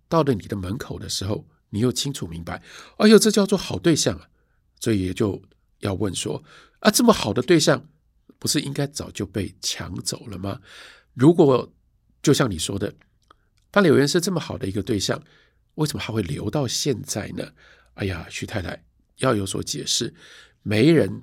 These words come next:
媒婆准备好了。徐太太就告诉他们说，范柳原从英国回来的时候，无数的太太紧扯白脸的把女儿送上门来，一定要推给她，勾心斗角，各显神通，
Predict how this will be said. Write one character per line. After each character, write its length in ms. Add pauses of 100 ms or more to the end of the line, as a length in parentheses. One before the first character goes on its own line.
媒 180
婆 360 (400)
准 180
备 120
好 180
了。 180 (560)
徐 160
太 80
太 140
就 80
告 160
诉 80
他 80
们 80
说， 340
范 180
柳 160
原 200 (340)
从 400
英 160
国 160
回 180
来 140
的 100
时 140
候， 240 (400)
无 300
数 260
的 140
太 280
太 380
紧 320
扯 320
白 200
脸 260
的 180 (440)
把 400 (200)
女 220
儿 100
送 180
上 220
门 160
来， 220 (400)
一 100
定 140
要 100
推 200
给 140
她， 220 (380)
勾 260
心 280
斗 240
角， 400
各 220
显 220
神 200
通， 220